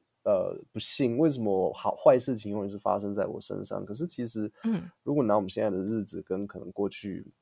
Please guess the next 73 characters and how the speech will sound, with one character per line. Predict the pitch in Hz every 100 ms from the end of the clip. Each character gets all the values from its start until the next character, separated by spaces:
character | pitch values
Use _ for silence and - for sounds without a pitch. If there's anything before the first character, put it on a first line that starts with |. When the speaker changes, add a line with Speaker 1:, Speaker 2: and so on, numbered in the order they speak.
| _
Speaker 1:
可 | 98
能 | 98
五 | -
十 | 101 95
年 | 95 101
比 | 90
的 | -
话， | -
我 | 95
们 | 82 92
绝 | -
对 | 101
是 | 101 104
过 | - -
得 |
越 | - 90
来 | 65 60
越 | 87
好， | 78 - -
但 | 107
是 | 110 110 95 - _ _ -
Speaker 2:
嗯。 | 214 196 156
Speaker 1:
看 | - 302 185
起 | - -
来 | -
会 | 104
好 | 104 90
像 | 98 98
人 | 92
家 | 92 98
过 | - 92
更 | - 98
好， | 98 139
但 | 160
是， | 165
所 | 151 165 160
以 | 147 _ _ _ _
我 | 156
觉 |
得 | 185
这 | 214
会 | 220
给 | 139
自 | 104 123
己 | 120 110
一 |
个 | 113
比 | 101 92
较 |
不 | 107 - 120
一 | 107
样 | 104 98
的， | 87 85 - - _ _ _ _ _ -
去 | -
转 | 202 92
个 | 95
念 | 104 110 87 62
啊， | - - _ -
我 | 104
觉 | -
得 | 92
会， | 95
Speaker 2:
对 | 208 190
啊。 | 170 151
Speaker 1:
会 | 165
对 | 160 165
自 | 156
己 | 190
的 | 123
心 | - - 254
灵 | 240 151
健 | 139 208 147
康 | 151 147